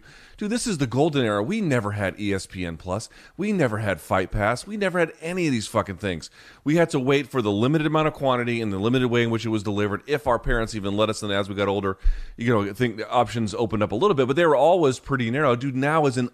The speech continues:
unbelievable time to be a combat sports fan. If you're into, like,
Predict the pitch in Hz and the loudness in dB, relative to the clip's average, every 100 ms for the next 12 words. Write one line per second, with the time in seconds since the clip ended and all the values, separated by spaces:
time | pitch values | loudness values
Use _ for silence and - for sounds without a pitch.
0 | - 147 160 165 147 143 143 160 185 160 | -2 0 2 0 -2 -2 0 2 2 0
1 | 135 127 - 131 110 95 87 - - - | -4 -6 -2 0 0 -2 -6 -12 -20 -14
2 | - 127 127 - 135 123 120 - 123 117 | -6 0 0 0 0 2 0 -2 -6 -4
3 | 107 104 214 233 180 139 | -4 -2 -2 -2 0 0